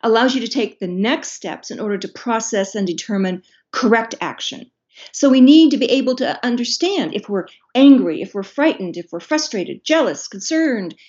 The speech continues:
worried, scared, whatever. And once we know what we're feeling, then we can begin to understand why. And I've found so many people s-, just will, will not acknowledge,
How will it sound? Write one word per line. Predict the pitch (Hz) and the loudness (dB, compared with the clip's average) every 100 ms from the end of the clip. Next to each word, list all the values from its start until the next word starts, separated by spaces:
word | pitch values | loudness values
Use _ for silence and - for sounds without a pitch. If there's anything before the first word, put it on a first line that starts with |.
| _ _ - | _ _ -2
worried, | 339 330 247 202 | 2 4 2 0
scared, | - - 320 262 202 165 185 | -4 0 2 4 2 -2 -4
whatever. | 240 269 262 170 104 - _ _ _ _ _ - | -2 0 0 -2 -8 -14 _ _ _ _ _ 2
And | 247 247 - _ _ - | 4 4 -2 _ _ -10
once | 214 247 285 311 339 | 0 2 4 2 2
we | 311 | 4
know | 247 226 214 | 4 2 -2
what | - 175 185 220 349 - | -4 -8 0 2 2 0
we're | 226 | -4
feeling, | 185 - 165 160 165 196 - _ _ - | -6 -8 -8 -8 -8 -10 -12 _ _ -6
then | 185 233 240 | 0 2 4
we | 247 | 4
can | 240 220 208 | 0 -2 0
begin | 208 - 196 | 0 0 0
to | 226 | 0
understand | 196 185 185 - 180 165 165 | -2 -4 -4 -4 -6 -8 -10
why. | 165 180 160 82 - - - - - - | -6 -4 -4 -6 -10 -16 -20 -20 -8 0
And | 240 233 | 2 2
I've | 247 262 | 0 -2
found | 269 233 214 | -4 -6 -6
so | - 262 | -8 -4
many | 269 294 | -2 -2
people | 262 254 214 190 | -2 -6 -6 -6
s-, | - - - - | -8 -14 -16 -8
just | 247 - - | -6 -6 -10
will, | - 185 - _ | -10 -10 -12 _
will | 196 202 175 - - | 0 0 0 -6 -2
not | 208 226 349 | 2 4 4
acknowledge, | 175 185 214 262 160 | 2 0 0 2 0